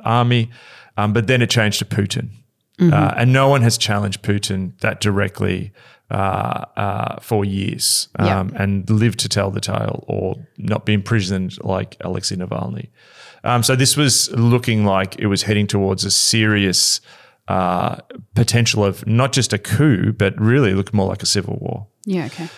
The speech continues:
Speaker 1: Um, you know, and there's a long history of civil war in Russia at various key historical moments. You know, you go back to,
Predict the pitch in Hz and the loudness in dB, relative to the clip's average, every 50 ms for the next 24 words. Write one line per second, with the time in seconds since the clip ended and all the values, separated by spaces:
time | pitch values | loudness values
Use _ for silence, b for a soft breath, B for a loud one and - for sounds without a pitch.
0 | B B B B 120 120 120 117 104 - - - - 151 143 117 - 123 131 127 | B B B B 0 2 2 2 0 -2 -4 -4 0 0 2 2 2 2 2 2
1 | 123 113 110 120 117 113 120 120 120 120 113 101 113 107 - - 107 101 98 95 | 2 4 4 2 2 4 4 4 4 2 2 2 0 0 -2 -2 -2 -2 -2 -2
2 | - - 104 98 95 98 101 101 104 110 101 98 98 101 110 113 107 - - 110 | -2 -2 -2 -2 -2 -2 0 0 0 -2 -4 -4 -2 -2 -2 -2 -2 -2 -2 -2
3 | 104 104 101 101 - 98 98 104 - - _ - - - 110 107 107 104 101 - | 0 0 0 -2 -2 -4 -4 -6 -6 -10 _ -18 -8 -4 -2 0 0 2 0 -2
4 | - - - - 113 107 98 98 95 - - 101 - - - 101 92 92 98 101 | -4 -4 -2 0 0 2 2 0 -2 -2 -2 -2 -4 -4 -4 -4 -4 -2 -2 -2
5 | 101 101 98 95 - - - 95 95 92 - 95 92 - - - - - - 101 | -2 -2 -4 -6 -8 -6 -6 -6 -6 -4 -4 -4 -4 -4 -6 -6 -6 -2 0 0
6 | 98 92 | 0 -2